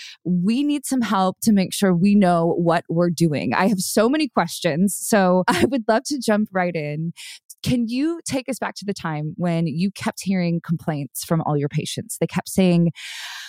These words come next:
"I feel so hungry all the time, even though I just ate.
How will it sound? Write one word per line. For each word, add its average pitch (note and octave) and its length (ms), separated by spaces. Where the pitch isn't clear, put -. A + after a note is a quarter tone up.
"I G3+ 80
feel A#3 180
so F#3+ 160
hungry G3 640
all E3+ 120
the E3+ 100
time, D#3+ 460
even F#3 300
though F#3 140
I E3 100
just - 300
ate. A#2 360